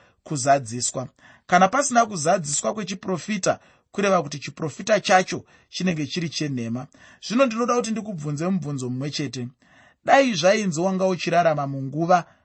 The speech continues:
yakararama muprofita Isaya, waigozozviziva sei kuti zviprofita zvake chainge chiri chokwadi? Chawaizongoziva nacho kuti chiprofita chacho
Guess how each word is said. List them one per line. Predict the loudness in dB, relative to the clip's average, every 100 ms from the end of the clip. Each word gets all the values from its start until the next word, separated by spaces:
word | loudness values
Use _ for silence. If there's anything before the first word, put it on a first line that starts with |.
| _
yakararama | -8 -2 4 6 6 6 2
muprofita | -6 -8 -12 -10 -6 -4
Isaya, | -4 -2 0 -2 -2 -12 _ _ _ _ _ _ _ _ 4
waigozozviziva | 6 6 2 0 -4 -4 2 4
sei | 4 0 -2
kuti | -4 -8 -6
zviprofita | -8 -8 -10 -2 0
zvake | 2 2 2 0 -4 _ _ _
chainge | -2 0 0 -4
chiri | -6 -8 -8
chokwadi? | -10 -12 -14 -14 -18 _ _ _ _ _ _ _ _ _ _ _ _ _ _ _ _
Chawaizongoziva | 4 8 8 6 0 0 0 0 2 4
nacho | 4 0 -4
kuti | -6
chiprofita | -10 -8 -8 -2 0
chacho | 4 4 4 -2